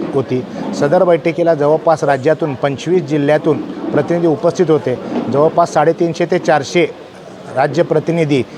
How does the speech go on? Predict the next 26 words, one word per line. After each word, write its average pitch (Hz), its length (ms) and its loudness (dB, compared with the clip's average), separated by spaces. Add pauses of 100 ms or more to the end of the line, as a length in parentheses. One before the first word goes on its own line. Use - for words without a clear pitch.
(200)
या 151 240 4
सदर 151 280 0
बैठकीला 156 480 2
उपस्थित 151 420 0
होते. 120 260 -2 (640)
सदर 165 220 2
बैठकीमध्येच 175 880 0
असतानाच 165 580 0 (100)
आम्ही 151 220 0
राज्याचे 160 540 2 (1120)
स्वच्छता 170 460 0
मंत्री 147 400 -4 (120)
तसेच 151 240 -2 (160)
जे 147 140 2
जलजीवन 147 360 2
मिशनचं 156 440 0
काम 147 320 0
बघतात 139 300 2 (420)
ते 156 60 0
गुलाबराव 151 400 4
पाटील 151 320 -2
साहेब 156 260 2
यांना 151 220 -2
फोन 160 320 0
केला 151 220 2
होता. 139 260 2